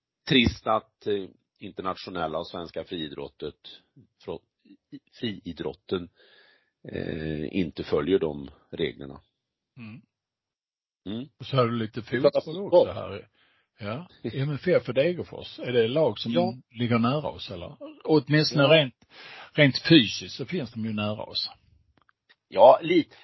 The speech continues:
Speaker 1: Alltså om det är något lag, jag är, har ju aldrig haft något favoritlag i, på något sätt och vis. Jag tror jag har nämnt i podden också, jag kan ju gå på idrott, det behöver ju inte vara en enda själ mer än jag som tittar på en på en,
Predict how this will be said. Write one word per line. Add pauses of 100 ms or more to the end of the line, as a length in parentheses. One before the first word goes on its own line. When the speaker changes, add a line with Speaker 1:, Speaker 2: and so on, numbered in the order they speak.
Speaker 1:
Alltså
om
det
är
något
lag,
jag
är,
har
ju
aldrig
haft
något
favoritlag
i,
på
något
sätt
och
vis.
Jag
tror
jag
har
nämnt
i
podden
också,
jag
kan
ju
gå
på
idrott,
det
behöver
ju
inte
vara
en
enda
själ
mer
än
jag
som
tittar
på
en (920)
på
en,